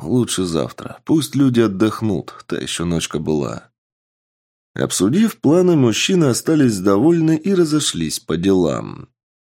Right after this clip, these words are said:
Отряд зачистки тоже не скучал. Бойцы усиленно тренировались, отдых им был запрещен. Им надо научиться работать сообща и сражаться верхом.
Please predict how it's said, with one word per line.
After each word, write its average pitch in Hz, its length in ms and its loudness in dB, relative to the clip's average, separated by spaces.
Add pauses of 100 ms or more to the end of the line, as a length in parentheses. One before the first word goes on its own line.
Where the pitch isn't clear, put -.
Отряд 190 380 0
зачистки 143 640 0
тоже 113 360 2
не 87 140 0
скучал. 87 600 -4 (120)
Бойцы 76 460 -2
усиленно 131 580 2
тренировались, 101 1000 0
отдых 101 400 -4
им 90 180 -2
был 82 160 0
запрещен. 80 800 -6 (160)
Им 117 200 0
надо 180 240 2
научиться 151 640 2
работать 117 440 0
сообща 104 480 0
и - 20 0
сражаться 101 560 0
верхом. 101 720 -2